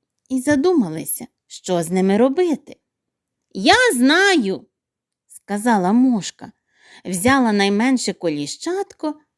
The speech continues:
прялочку зробила. Їжачок здогадався, до свого колеса дві палиці причепив, тачка вийшла. «Я теж придумала», сказала жабка,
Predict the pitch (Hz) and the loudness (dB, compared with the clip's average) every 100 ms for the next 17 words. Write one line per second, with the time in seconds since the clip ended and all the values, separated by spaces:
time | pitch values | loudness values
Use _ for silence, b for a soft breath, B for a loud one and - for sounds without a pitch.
0 | _ - 339 349 185 180 - 190 185 185 | _ -4 -2 0 0 -2 -4 -6 -4 2
1 | 233 226 226 151 147 - _ _ _ _ | 2 2 -2 -2 -10 -18 _ _ _ _
2 | _ 185 247 320 415 415 359 285 240 233 | _ 0 2 4 2 2 2 2 0 0
3 | 240 247 220 220 190 - 190 - _ _ | 2 0 2 0 -2 -6 -8 -14 _ _
4 | 180 220 208 208 226 240 240 247 220 - | -2 -2 0 -2 0 0 2 2 0 -2
5 | 214 175 185 - 180 285 359 339 - 240 | -4 -4 -6 -6 -4 -4 -2 -4 -2 -4
6 | 220 214 269 269 254 165 123 _ _ _ | -2 -2 -2 0 -2 -4 -8 _ _ _
7 | - 349 381 - - 190 196 214 156 143 | -8 -2 -2 -2 -2 -2 2 0 0 -8
8 | - 135 - _ _ _ _ _ _ _ | -12 -14 -16 _ _ _ _ _ _ _
9 | 208 320 381 427 466 381 262 - 277 302 | 0 2 2 2 4 4 0 -2 -2 2
10 | 339 359 240 185 147 - _ _ _ _ | 4 4 4 2 -4 -14 _ _ _ _
11 | _ - - 208 247 214 226 277 294 208 | _ -18 -8 -6 -2 0 0 2 0 0
12 | - _ | -6 _